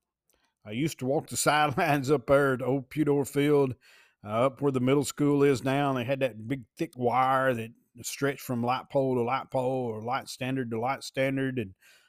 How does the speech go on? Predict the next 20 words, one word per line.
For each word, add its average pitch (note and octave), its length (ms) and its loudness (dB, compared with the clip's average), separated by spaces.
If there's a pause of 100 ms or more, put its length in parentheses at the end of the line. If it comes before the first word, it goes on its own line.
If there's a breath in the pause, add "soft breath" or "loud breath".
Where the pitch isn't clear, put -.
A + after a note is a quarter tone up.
(160 soft breath)
uh, G2+ 360 -14
he, A#2 280 -10 (360)
he C#3+ 420 10
and B2+ 100 12
a, G#2+ 280 0 (160)
a - 60 -20
contingent C#3+ 680 4
of, B2 200 6
uh, A#2+ 120 8
other C3+ 340 8
fans C#3+ 540 2
would A#2 320 0
walk B2+ 400 6 (100)
that A#2 140 2
entire C3 600 0
wire B2 480 4
as A2 220 -6
the A2 80 -10
ball A#2+ 300 2
moved A#2+ 480 0